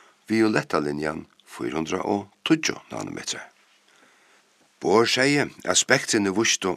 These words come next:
at elektronirnar bara kundu ganga í heilt ár sum rásum, atomstøvun um kjarnan. Hann hugsaði sær rásirnar sum sirkulrásir. Niels Bohr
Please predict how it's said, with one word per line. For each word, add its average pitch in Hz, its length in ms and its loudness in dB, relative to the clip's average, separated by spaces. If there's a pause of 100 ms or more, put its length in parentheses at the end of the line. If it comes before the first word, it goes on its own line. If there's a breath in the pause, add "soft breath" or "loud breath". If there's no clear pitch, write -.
at 87 240 -2
elektronirnar 95 800 0
bara 143 320 2
kundu 87 320 -6
ganga 87 400 0
í 80 160 -2
heilt - 400 -2
ár 73 240 2
sum 90 160 -4
rásum, 123 380 -2 (580)
atomstøvun 85 1300 -2 (180)
um 76 220 -4 (180)
kjarnan. - 320 -6 (1120 soft breath)
Hann 69 240 -6
hugsaði 90 400 0
sær 80 240 0
rásirnar 80 480 0
sum 95 160 -6
sirkulrásir. - 840 -2 (840 loud breath)
Niels 90 200 2
Bohr 139 400 4